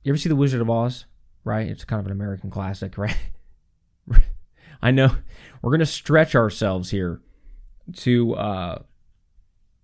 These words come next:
to use our, uh, <laughs> pastoral prowess to tie in The Wizard of Oz with some kind of scriptural principle, but,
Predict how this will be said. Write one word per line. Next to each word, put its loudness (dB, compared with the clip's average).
to 4
use 6
our, 0
uh, -6
<laughs> 6
pastoral 4
prowess 4
to -8
tie 0
in 0
The 4
Wizard 6
of 2
Oz 0
with 2
some 2
kind 2
of -4
scriptural 0
principle, -4
but, -4